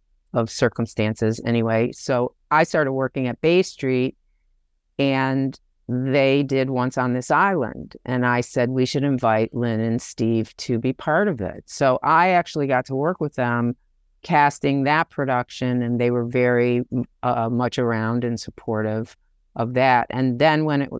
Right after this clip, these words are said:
was time for their Seussical to, uh, debut with TheaterWorks U S A, they called Barbara Pasternak and said,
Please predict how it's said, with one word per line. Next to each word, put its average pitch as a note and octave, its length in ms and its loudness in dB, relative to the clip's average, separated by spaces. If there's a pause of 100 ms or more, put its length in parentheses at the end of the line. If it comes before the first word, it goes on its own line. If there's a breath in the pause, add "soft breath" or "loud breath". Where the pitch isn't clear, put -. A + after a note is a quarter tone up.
(120)
was C3 200 -2
time C3 300 0
for B2 240 -4
their A#2 200 2
Seussical C#3 1040 0 (840)
to, C#3 680 0 (120)
uh, A#2+ 280 0
debut C3+ 580 0
with B2+ 240 -2
TheaterWorks C3 640 0
U B2+ 140 0
S A2+ 200 -4
A, C3 540 0 (800)
they D3 220 4
called C#3 340 -2
Barbara B2+ 280 0
Pasternak E3+ 680 0
and C3 140 -2
said, B2+ 220 -2